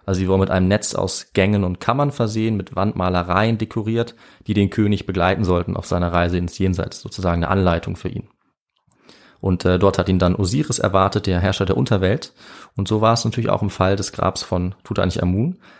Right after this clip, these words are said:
das die Bezeichnung K V zweiundsechzig trägt. Und das ist, denke ich, mit Sicherheit das bekannteste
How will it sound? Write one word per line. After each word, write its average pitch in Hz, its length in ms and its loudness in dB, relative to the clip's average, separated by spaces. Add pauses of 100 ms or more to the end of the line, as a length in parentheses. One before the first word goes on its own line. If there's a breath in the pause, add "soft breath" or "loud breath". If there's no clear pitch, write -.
(140 loud breath)
das - 180 -2
die 110 80 0
Bezeichnung 107 520 0
K 113 240 0
V 110 380 0
zweiundsechzig 98 880 -2
trägt. - 560 -10 (200)
Und - 120 -8
das 92 100 -6
ist, - 160 -10
denke 98 220 -2
ich, - 120 -8
mit 92 120 -6
Sicherheit 98 280 2
das - 300 -6
bekannteste 95 680 -4